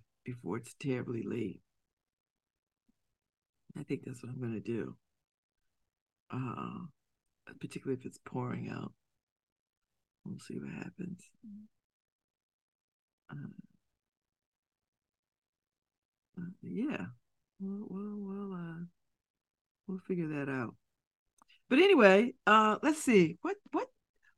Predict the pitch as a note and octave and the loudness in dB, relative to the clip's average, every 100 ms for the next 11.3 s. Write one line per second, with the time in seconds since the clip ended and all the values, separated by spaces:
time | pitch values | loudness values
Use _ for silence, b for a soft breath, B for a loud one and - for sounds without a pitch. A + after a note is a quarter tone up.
0 | _ A4+ E5 - - B3 C#4 C#4+ G#3+ G#3 | _ 0 0 2 10 12 12 10 6 8
1 | G3+ F#3+ F#3 F3+ F3 F3+ F3 E3 D#3+ D#3 | 10 8 8 4 2 4 6 4 4 2
2 | D3+ D3 C3+ C3+ C3 A2+ E2+ - - _ | 2 -2 2 4 6 6 2 -2 -10 _
3 | _ _ _ _ - A3+ C4 D4+ F4 - | _ _ _ _ 2 6 6 6 4 4
4 | - B3 A3+ A3+ G3+ F3+ E3 E3 D3+ D3 | 2 2 2 2 4 6 6 6 4 4
5 | C3+ C3 - _ _ _ _ _ _ _ | 4 0 -8 _ _ _ _ _ _ _
6 | _ _ _ _ _ _ _ _ _ _ | _ _ _ _ _ _ _ _ _ _
7 | _ _ _ _ _ _ _ _ _ E3+ | _ _ _ _ _ _ _ _ _ 0
8 | E3+ B2+ F#3 F3+ E3+ D#3+ D3+ D#3 D#3 D3 | 2 4 4 4 4 2 0 0 0 2
9 | D#3 F#3 F#3+ F#3 A3 G3 G#3 F3 E3 D3+ | 0 2 4 4 4 4 4 4 2 -2
10 | D3 D3+ _ _ _ - G#3 - A3+ - | -4 -8 _ _ _ 0 0 6 6 6
11 | - - A#3 | -2 2 2